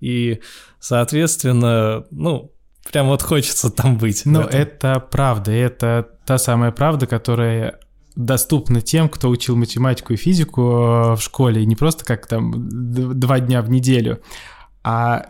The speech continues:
Speaker 2: я помню, нам з-, задавали много задач, по-, э, нужно было решить, э, сорок задач, э, по физике. Это как, э, дополнительные, э, задания были. И преподаватель всегда говорил: «Вот вы обязаны решить все сорок.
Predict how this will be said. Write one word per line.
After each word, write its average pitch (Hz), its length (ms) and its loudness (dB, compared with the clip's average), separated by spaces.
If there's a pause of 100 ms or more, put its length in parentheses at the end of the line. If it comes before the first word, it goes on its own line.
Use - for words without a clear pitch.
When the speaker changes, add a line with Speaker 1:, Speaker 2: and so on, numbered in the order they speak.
(340)
Speaker 2:
я 135 140 0
помню, 123 340 2
нам 123 260 2
з-, 110 400 -6
задавали 117 920 2 (460)
много 113 340 2
задач, 127 380 0
по-, 127 100 -6
э, 123 180 0
нужно 139 240 4
было 117 220 2
решить, 160 460 0
э, 120 120 2
сорок 151 260 0
задач, 113 540 -2
э, 110 100 -2
по 110 120 -2
физике. 107 520 -4 (880)
Это 151 180 0
как, - 280 -2
э, 123 140 2
дополнительные, 120 1300 4
э, 117 320 0
задания 117 560 2
были. 117 340 -4 (580)
И 139 120 0
преподаватель 196 400 2
всегда 160 280 2
говорил: 123 280 2
«Вот 123 160 0
вы 175 120 4
обязаны 170 340 4
решить 127 240 2
все - 120 6
сорок. - 440 2